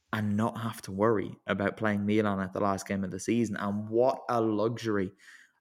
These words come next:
that will be for them. But this, this team, Muriel, Malinovsky, I, if the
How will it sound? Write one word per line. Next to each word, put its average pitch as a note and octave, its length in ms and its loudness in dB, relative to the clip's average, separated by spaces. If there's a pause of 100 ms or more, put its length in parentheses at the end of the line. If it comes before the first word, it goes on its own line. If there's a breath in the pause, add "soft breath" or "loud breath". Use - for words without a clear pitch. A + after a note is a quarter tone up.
that G#2+ 200 6
will G#2 100 4
be G#2 220 6
for G#2+ 180 0
them. F#2+ 280 -4 (120)
But G#2+ 220 4 (1400 soft breath)
this, D3 400 6 (480)
this C3+ 260 2
team, A#2 540 2 (600)
Muriel, B2 880 8 (140)
Malinovsky, A#2 760 2 (600 soft breath)
I, B2+ 400 6 (1040)
if - 440 0
the D#3+ 520 4